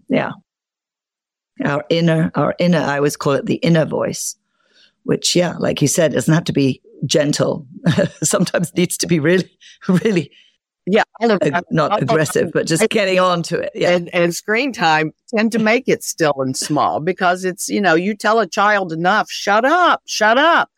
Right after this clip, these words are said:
Speaker 2: The child loses its voice. But if you <laughs> listen, if you're looking at a little baby and go, "Blah, blah, blah," that little baby will look back up at you and go, "Blah, blah, blah, blah." <laughs> And suddenly you're having a conversation with,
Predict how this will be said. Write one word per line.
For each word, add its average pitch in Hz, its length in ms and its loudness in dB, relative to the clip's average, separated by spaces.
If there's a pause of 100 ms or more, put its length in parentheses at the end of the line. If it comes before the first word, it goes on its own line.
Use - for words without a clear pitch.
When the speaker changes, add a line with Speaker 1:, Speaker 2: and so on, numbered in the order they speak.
(880)
Speaker 2:
The 160 160 0
child 160 540 0
loses 151 580 -2
its 139 240 -8
voice. 151 480 2
But 135 140 -4
if - 160 -8
you 208 280 0
<laughs> 190 40 -6
listen, 185 500 0
if 151 220 -2
you're 147 200 0
looking 175 400 -4
at 202 80 0
a 208 40 -2
little 208 280 -2
baby 202 400 0
and 170 100 0
go, 156 140 2
"Blah, 170 240 -4
blah, 226 200 -2
blah," 240 380 -4 (640)
that 160 160 0
little 175 220 2
baby 190 360 -2
will 180 140 0
look 202 200 -4
back 208 240 0
up 226 200 0
at 160 240 0
you 202 60 0
and 151 80 2
go, 143 180 -4 (120)
"Blah, 143 280 0
blah, 202 220 0
blah, 294 300 0
blah." - 340 0
<laughs> - 60 -20 (640)
And 180 280 -4 (220)
suddenly 240 520 2
you're 190 180 2
having 196 360 0
a 202 100 -2
conversation 208 1000 -2
with, 170 280 4